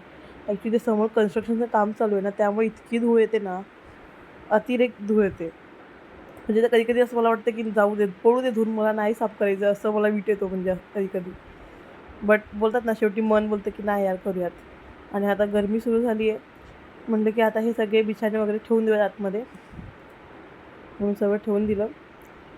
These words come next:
आणि मग संडेचा दिवस उजाडला,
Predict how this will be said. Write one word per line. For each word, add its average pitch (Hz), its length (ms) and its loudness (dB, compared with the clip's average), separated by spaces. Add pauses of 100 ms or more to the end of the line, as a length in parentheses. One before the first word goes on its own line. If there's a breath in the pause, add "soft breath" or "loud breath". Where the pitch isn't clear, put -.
(920)
आणि 233 180 2
मग 240 140 2
संडेचा 233 580 2
दिवस 214 300 -2
उजाडला, 196 520 0